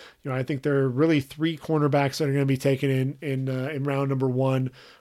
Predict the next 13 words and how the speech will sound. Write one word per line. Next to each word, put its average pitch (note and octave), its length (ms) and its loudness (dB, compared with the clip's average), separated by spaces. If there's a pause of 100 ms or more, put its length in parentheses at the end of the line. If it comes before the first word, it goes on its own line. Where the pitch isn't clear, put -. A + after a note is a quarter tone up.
(100)
Um, A#2+ 400 -10
you C3 80 -4
know, B2 80 -4 (400)
DeAndre C#3 380 0
Baker C3+ 280 0
is C3 100 -4
my C3 120 -2
number C3 240 0
one C3 240 0
corner, C3 520 -2 (320)
followed C3 300 -2
by, B2+ 320 0
uh, B2 280 -2